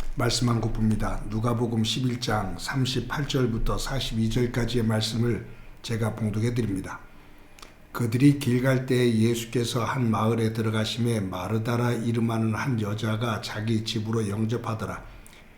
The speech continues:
그에게 마리아라 하는 동생이 있어 주의 발치에 앉아 그의 말씀을 듣더니,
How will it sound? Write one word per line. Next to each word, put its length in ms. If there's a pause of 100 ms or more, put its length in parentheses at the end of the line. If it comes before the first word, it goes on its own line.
(240)
그에게 400
마리아라 680
하는 320
동생이 480
있어 440
주의 300
발치에 480
앉아 480
그의 240
말씀을 540
듣더니, 600